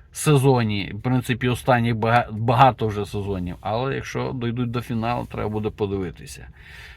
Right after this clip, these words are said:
Дякую, що ви додивились до кінця, дякую за ваші коментарі, за ваші вподобайки і ваші підписки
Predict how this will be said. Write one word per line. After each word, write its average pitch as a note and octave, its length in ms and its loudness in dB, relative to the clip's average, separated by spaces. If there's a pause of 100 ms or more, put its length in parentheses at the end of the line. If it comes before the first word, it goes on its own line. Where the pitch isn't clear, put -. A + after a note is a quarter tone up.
(580)
Дякую, D3 480 6
що C3+ 180 2
ви B2+ 100 4
додивились B2 500 2
до A#2+ 100 -2
кінця, B2+ 380 0
дякую C3+ 380 6
за A#2+ 140 2
ваші A#2+ 320 4
коментарі, A#2+ 680 2 (1040)
за A2 200 -2
ваші B2+ 260 4
вподобайки A#2+ 880 2
і D#3 160 4
ваші C3 400 4
підписки A#2 800 -4